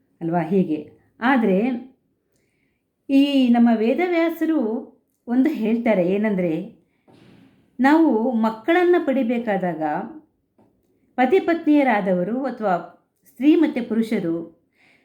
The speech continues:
ದೈಹಿಕವಾಗಿ ಮಾತ್ರವಲ್ಲದೆ ಭಾವನೆಗಳು, ಅವರ ಭಾವನೆಗಳು, ಅವರ ಮನಸ್ಸು, ಎಲ್ಲವೂ ಆಲೋಚನೆಗಳು, ಎಲ್ಲವೂ ಕೂಡ ಸಮ್ಮಿಳಿತವಾಗಿದ್ದಾಗ ಮಾತ್ರ ಒಬ್ಬ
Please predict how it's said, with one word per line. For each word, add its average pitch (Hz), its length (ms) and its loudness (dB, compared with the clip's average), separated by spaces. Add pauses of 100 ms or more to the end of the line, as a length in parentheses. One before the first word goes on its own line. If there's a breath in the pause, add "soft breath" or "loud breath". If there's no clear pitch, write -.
(180)
ದೈಹಿಕವಾಗಿ 285 720 2
ಮಾತ್ರವಲ್ಲದೆ 196 1080 -2 (300)
ಭಾವನೆಗಳು, 226 1120 0
ಅವರ 202 240 -2
ಭಾವನೆಗಳು, 240 1160 -2
ಅವರ 196 260 -2
ಮನಸ್ಸು, 220 1000 -2 (380 loud breath)
ಎಲ್ಲವೂ 339 640 4
ಆಲೋಚನೆಗಳು, 233 1120 -2 (220 loud breath)
ಎಲ್ಲವೂ 339 720 4
ಕೂಡ 349 280 -4 (440)
ಸಮ್ಮಿಳಿತವಾಗಿದ್ದಾಗ 262 1000 0
ಮಾತ್ರ 214 520 -4 (140)
ಒಬ್ಬ 180 180 -4